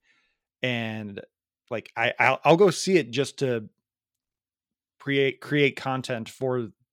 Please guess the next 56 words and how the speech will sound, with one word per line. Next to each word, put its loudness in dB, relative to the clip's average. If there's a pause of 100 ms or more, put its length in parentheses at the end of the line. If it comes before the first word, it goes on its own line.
the -16
podcast. -4 (560)
But 2
if 0
I'm 0
not -2
doing -2
the -4
podcast, -6
or -4
if -8
I'm -4
being -4
brutally -2
honest -6
in -8
my -8
personal -8
life, -6 (320)
I 4
will 2
not -4
see -4
this -4
movie -8 (540)
just 0
because, 2 (300)
among -2
other 0
things, -6
I, -8 (180)
we 2
are 2
gonna -2
go, -2
I 2
am 0
gonna -2
go -4
see -4
The -4
Little -6
Mermaid, -12 (100)
if 0 (120)
for -4
no 0
other -2
reason, -4
because -6
my -8
kids -10
want -14
to -18
go -14
see -14
it. -14